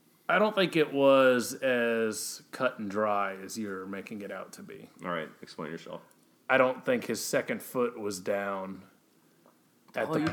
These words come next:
Speaker 1: at the
Speaker 2: talking about?
Speaker 1: point, at the point that he was putting the ball back behind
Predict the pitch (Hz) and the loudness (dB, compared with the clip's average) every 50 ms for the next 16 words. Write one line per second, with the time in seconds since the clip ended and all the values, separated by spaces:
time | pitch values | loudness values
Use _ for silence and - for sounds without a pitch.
0 | - - - 185 - 120 - - 123 120 120 123 - - - 147 151 143 - 151 | 2 2 2 2 0 -2 0 0 2 2 2 2 0 0 2 4 4 4 2 0
1 | 120 - - 147 139 135 127 120 123 - - 143 135 113 120 120 123 113 104 120 | -2 -2 2 4 4 6 4 4 2 -2 -6 -8 -4 0 0 0 0 0 0 0
2 | 117 110 107 107 98 90 - - 127 117 117 107 107 104 101 110 104 104 101 90 | 2 2 2 0 0 -2 -6 -4 -2 0 0 0 0 0 2 2 2 2 2 2
3 | 123 113 107 104 - - - 107 - - 107 110 110 104 101 95 98 98 95 92 | 2 2 2 2 0 -4 -6 -6 -4 -2 -2 -2 0 0 -2 -4 -6 -8 -10 -12